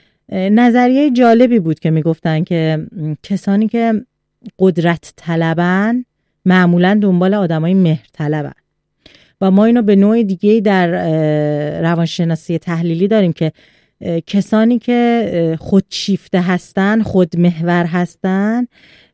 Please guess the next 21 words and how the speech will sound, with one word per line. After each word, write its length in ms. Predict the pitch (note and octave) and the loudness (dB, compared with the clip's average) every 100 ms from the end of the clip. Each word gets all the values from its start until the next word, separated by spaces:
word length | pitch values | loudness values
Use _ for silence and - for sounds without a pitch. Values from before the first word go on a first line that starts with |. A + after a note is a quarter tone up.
| - | 2
به 100 | G#3+ | 4
دنبال 480 | G3 G3+ G3 G#3+ B3+ | 6 4 4 2 0
افراد 480 | A3+ G3 - G3 G3+ | -4 -6 -4 -2 2
وابسته 760 | A#3+ F#3 F#3 E3 D3+ F3+ - D3+ | 2 4 4 6 2 0 -6 -6
هستن. 480 | C3 - - C#3+ C3 _ _ _ _ _ _ _ _ _ _ _ - | -6 -10 -18 -20 -20 _ _ _ _ _ _ _ _ _ _ _ -8
یعنی 260 | F3 G3 | -4 0
معمولاً 540 | G3 F#3 F3 F3+ F3 E3 | 2 0 -2 -2 -2 -2
کسانی 340 | F3+ E3+ F3+ D#3+ | -6 -4 -4 -4
که 120 | D3+ | -6
دو-، 240 | D#3 E3 | -4 -4
دارای 500 | D#3+ D#3+ E3 E3+ D3 - _ _ _ | -4 -2 0 -2 -4 -8 _ _ _
بیماری 640 | F#3 F#3 F3+ F3 F3 B3+ | 4 4 6 4 4 4
وابستگی 880 | F#3+ D#3+ D3+ D#3+ D#3 - D#3 D3 D#3 | 4 2 0 0 -4 -6 -6 -4 -4
هستند، 920 | D3 D#3 - - D#3+ E3+ F3+ G3+ C4 - _ _ _ _ _ - | -2 -6 -6 -8 -4 -4 -4 -4 -6 -10 _ _ _ _ _ -8
اه، 360 | E3+ D#3+ D#3 | -4 -2 -2
طرفشون 540 | E3 F#3+ F#3+ G#3 - A3 | -2 0 0 -2 0 0
یک 200 | A3 - | 0 -2
آدم 260 | F3 E3+ | -2 0
بسیار 480 | F3+ F3 D#3+ - D3 | 0 0 -2 -2 -4
خودشیفته 640 | C#3+ C#3 C3 - - _ - | -4 -8 -12 -14 -20 _ -20
است. 160 | _ | _